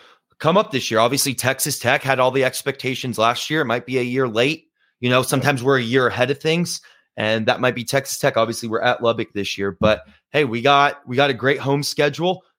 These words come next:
Two of our away games are at Cincinnati and at Pitt. Obviously, that Pitt game will be a home game for us, as much as Pitt wants to pretend like they're these big competitors. And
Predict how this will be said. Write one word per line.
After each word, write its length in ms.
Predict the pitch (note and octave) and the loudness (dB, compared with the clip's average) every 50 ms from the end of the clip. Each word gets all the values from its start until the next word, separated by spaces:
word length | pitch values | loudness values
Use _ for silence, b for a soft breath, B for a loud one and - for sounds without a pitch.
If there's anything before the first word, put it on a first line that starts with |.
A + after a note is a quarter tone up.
| _ - | _ -8
Two 180 | - C#3 D3 | -2 0 0
of 100 | D3+ B2+ | 2 4
our 160 | D3 D3 C#3+ | 4 4 4
away 240 | C#3 B2+ C3+ C#3+ D3+ | 4 4 2 2 0
games 240 | C3+ D3+ D#3 D3 A#2 | 0 -2 -4 -2 0
are 80 | B2 A#2+ | 2 2
at 200 | C3 C#3+ C3+ - | 2 2 0 -2
Cincinnati 560 | - D3 C3 - C#3 C3+ C3+ C3+ C3+ C3+ B2 | -6 -6 -4 -2 0 2 2 2 2 0 -2
and 80 | A2 | 0
at 220 | A2 A#2+ C#3 - - | 0 0 0 -2 -2
Pitt. 240 | B2 C3+ D3+ D3+ - | 0 0 0 0 2
Obviously, 400 | - A#2+ B2 A#2+ C3 B2+ - C3+ | 2 0 0 0 -2 -4 0 0
that 180 | C3 B2+ - - | 0 0 0 -2
Pitt 180 | C3 C#3 - B2+ | -4 -4 -2 -2
game 160 | C3 C3+ C3+ | 0 0 0
will 100 | B2+ A#2 | 0 0
be 120 | A2 A#2+ | 0 0
a 80 | A2+ G#2+ | 0 2
home 180 | A2+ B2+ B2+ | 2 0 2
game 180 | A#2+ B2+ B2+ A#2+ | 2 2 0 0
for 200 | - A#2 G#2+ A2 | 0 2 2 4
us, 200 | A#2 C3 - - | 2 2 0 -4
as 120 | G#2 F#2 | -4 -2
much 160 | G#2+ A2+ - - | -2 -2 -2 -4
as 80 | F#2+ | -8
Pitt 240 | - - B2 B2+ - | -6 -2 -2 0 0
wants 240 | A2+ A#2+ A#2 - - | 0 -2 -2 -2 -8
to 60 | F#2 | -10
pretend 380 | F2+ G#2 - - A2+ A#2+ B2 B2 | -10 -10 -6 -2 -2 -2 0 0
like 220 | A#2+ A#2+ A#2 - | 0 0 -2 -2
they're 140 | - A2+ G#2+ | -4 -4 -4
these 180 | G#2 G#2 G2 | -6 -8 -10
big 220 | - - A2+ G#2+ - | -6 -6 -6 -6 -6
competitors. 600 | - G2 F2+ G#2+ G#2+ A2+ B2 B2 C3+ C#3+ - - | -8 -8 -4 -2 -2 0 2 2 2 2 2 0
And 120 | G2 F#2 | -2 -2